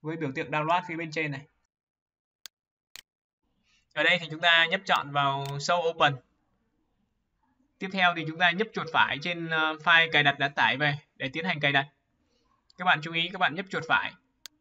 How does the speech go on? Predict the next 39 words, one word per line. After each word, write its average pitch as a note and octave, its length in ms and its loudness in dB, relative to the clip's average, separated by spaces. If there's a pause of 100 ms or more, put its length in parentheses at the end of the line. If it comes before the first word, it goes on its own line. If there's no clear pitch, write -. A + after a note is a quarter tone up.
(140)
Sau E3+ 140 -4
đấy E3 360 0
chúng F3+ 120 -12
ta E3 300 4
sẽ E3 260 -2
chọn - 240 0 (120)
vào C#3 560 0
Run E3 260 -4
Ad-, D3 180 0 (240)
Administrator. D#3+ 1000 -2 (2750)
Sau F3 160 -6
khi F3+ 100 -6
nhấp G#3 160 0
vào F3 120 -2
đây E3 240 4
thì, D#3 180 -4
ờ, D3 160 2
máy D3 240 2
sẽ F3+ 160 -2
tiến F3+ 160 -6
hành, D3 380 -4
ờ, C3+ 680 -4 (760)
quá E3+ 180 4
trình - 160 -6
cài D3 120 2
đặt. D3+ 140 6 (840)
Và D#3 120 2
ở C#3 120 4
bước G3 160 -6
tiếp G#3 140 0
theo F#3+ 220 2
thì D3+ 60 -4
các E3 140 -6
bạn D3+ 180 4
chọn D3+ 200 2
vào C#3+ 100 0
Z F3 220 0 (920)
để C3+ 300 -2
chạy - 180 2